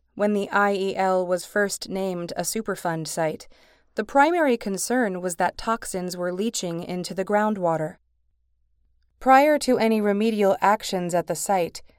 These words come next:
the human health risks were associated with the potential for ingestion of contaminated groundwater and methane gas migration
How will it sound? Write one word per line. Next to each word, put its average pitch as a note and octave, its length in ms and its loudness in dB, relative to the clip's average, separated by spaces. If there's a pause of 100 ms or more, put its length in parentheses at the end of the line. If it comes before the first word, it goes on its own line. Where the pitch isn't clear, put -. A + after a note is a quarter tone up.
(440)
the A3 140 4
human C#4 320 4
health B3 340 6
risks F#3+ 420 0
were G3+ 140 2
associated G3+ 720 -2
with F#3+ 160 -4
the G3+ 80 -4
potential G#3+ 500 -2
for G#3+ 180 -2
ingestion G3+ 640 -2
of G3 140 -4
contaminated A3 800 0
groundwater G3 920 2
and F3+ 320 -2
methane G3 580 -2
gas G3 380 2
migration D#3+ 760 -2